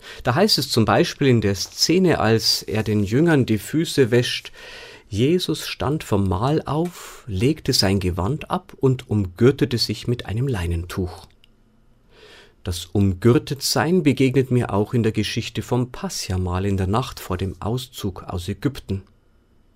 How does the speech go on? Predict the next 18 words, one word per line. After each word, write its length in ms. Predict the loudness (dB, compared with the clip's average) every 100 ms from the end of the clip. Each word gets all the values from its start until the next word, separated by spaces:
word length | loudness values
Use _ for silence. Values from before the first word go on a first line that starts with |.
| _ _ -20
„So 320 | -2 0 0
sollt 300 | 2 2 2
ihr 100 | 0
es 160 | 0 0
essen, 380 | 0 2 0 0 -12 -18 -6
eure 400 | 4 6 6 4
Hüften 460 | -2 -2 -6 -2 0
gegürtet, 1040 | 0 -4 -2 -2 -2 -8 -12 -14 -18 -18 _
Schuhe 600 | -14 -12 -4 0 2 2
an 120 | 2 2
euren 320 | 2 2 -2
Füßen 480 | 0 0 2 4 4
und 120 | 6
euren 320 | 2 2 0
Stab 480 | -2 -6 -4 -4 -2
in 120 | -2
eurer 320 | -2 -2 -2
Hand. 320 | 0 0 0